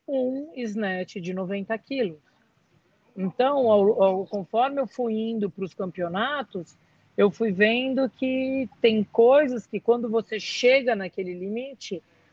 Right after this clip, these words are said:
tá bom, não precisa aumentar mais, porque pra você aumentar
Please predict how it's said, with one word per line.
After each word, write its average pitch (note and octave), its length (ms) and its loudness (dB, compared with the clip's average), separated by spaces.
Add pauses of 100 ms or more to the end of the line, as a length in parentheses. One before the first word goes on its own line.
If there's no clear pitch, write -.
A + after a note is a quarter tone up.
tá A#3+ 140 6
bom, G#3 340 2
não C4 180 -8
precisa C4 760 -8 (440)
aumentar A#3+ 580 -2
mais, G3+ 360 -4
porque - 280 -6 (140)
pra C#4+ 300 4
você B3 320 -2
aumentar G3 680 0